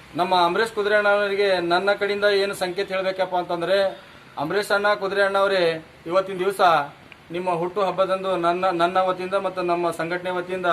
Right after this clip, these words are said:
ಶುಭಾಶಯನ್ನು ಕೋರುತ್ತಾ, ಮತ್ತು ನೀವು ಹಿಂಗೆ ಸದಾ ಜನಗಳ ನಡುವೆ ಉಳ್ಕೊಂಡು, ಜನಗಳ ಸೇವೆ, ಸೇವೆ ಮಾಡಿಕೊಂಡು ಮತ್ತು ಹಿಂಗೆ ಹೋರಾಟಗಳನ್ನು ಮಾಡ್ತಾ ಇರಿ.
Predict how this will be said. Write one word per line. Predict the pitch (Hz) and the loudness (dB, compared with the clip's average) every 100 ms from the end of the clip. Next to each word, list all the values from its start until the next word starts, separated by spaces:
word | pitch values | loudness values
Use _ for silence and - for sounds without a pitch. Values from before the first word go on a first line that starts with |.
| 151 139 - - - - - - | 2 0 -12 -20 -20 -20 -14 -4
ಶುಭಾಶಯನ್ನು | 165 185 196 196 | -2 0 -2 -2
ಕೋರುತ್ತಾ, | 190 185 190 190 214 208 - - - - | -4 -4 -2 2 2 2 -6 -20 -20 -4
ಮತ್ತು | 180 180 | -4 -2
ನೀವು | 190 185 | -4 -2
ಹಿಂಗೆ | 175 175 196 233 233 | -2 0 4 4 2
ಸದಾ | 170 175 226 202 - - - - | 0 4 6 4 0 -18 -20 -8
ಜನಗಳ | 131 180 208 208 | -2 2 4 4
ನಡುವೆ | 190 190 | 4 2
ಉಳ್ಕೊಂಡು, | 190 180 180 202 214 220 - - - 127 | 0 0 -2 0 0 0 -4 -14 -16 -6
ಜನಗಳ | 170 185 202 | -4 0 0
ಸೇವೆ, | 170 180 185 | 0 -2 -2
ಸೇವೆ | - 175 185 | -2 -2 0
ಮಾಡಿಕೊಂಡು | 190 175 170 196 208 226 226 - - - 190 | 0 0 0 0 4 4 2 -4 -16 -4 0
ಮತ್ತು | 190 202 175 | 0 0 -2
ಹಿಂಗೆ | 170 208 | 0 4
ಹೋರಾಟಗಳನ್ನು | 226 190 208 214 214 214 214 220 | 4 6 4 4 4 6 4 2
ಮಾಡ್ತಾ | 208 190 185 220 | 4 4 4 4
ಇರಿ. | 208 202 185 | 4 4 2